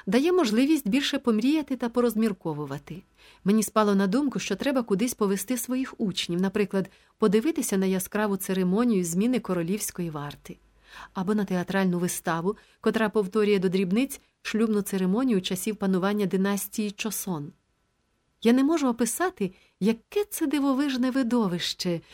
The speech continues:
коли йдуть королівські охоронці, які в них яскраві жупани, насичені сині, жовті, червоні, які натхненні в них обличчя.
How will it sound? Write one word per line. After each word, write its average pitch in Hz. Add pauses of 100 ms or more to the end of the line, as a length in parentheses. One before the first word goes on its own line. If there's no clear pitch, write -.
(160)
коли 214
йдуть 202
королівські 202
охоронці, 196 (340)
які 190
в 208
них 202
яскраві 202
жупани, 208 (200)
насичені 220
сині, 160 (360)
жовті, - (100)
червоні, 208 (240)
які 233
натхненні 277
в 294
них 302
обличчя. 262